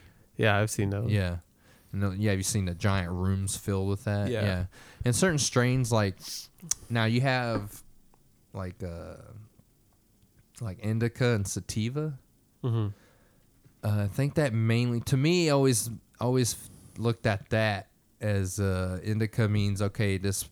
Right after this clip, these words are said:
Speaker 2: it's a marijuana plant that grows like a bush.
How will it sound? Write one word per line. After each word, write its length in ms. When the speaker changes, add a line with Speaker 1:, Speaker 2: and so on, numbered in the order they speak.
Speaker 2:
it's 260
a 120
marijuana 460
plant 300
that 260
grows 360
like 160
a 60
bush. 600